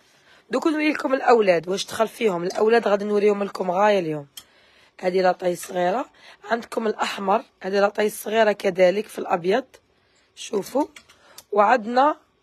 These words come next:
الغوج تاعه، ها ولا الغوج كذلك من أونزون حتى لسيزون. الباربي السيمانة الجاية عمل الباربي.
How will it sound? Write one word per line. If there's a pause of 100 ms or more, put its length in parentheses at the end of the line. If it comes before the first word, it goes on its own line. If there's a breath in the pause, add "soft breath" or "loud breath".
الغوج
تاعه، (540 soft breath)
ها
ولا
الغوج (580)
كذلك
من
أونزون
حتى
لسيزون. (2250 soft breath)
الباربي
السيمانة
الجاية
عمل
الباربي.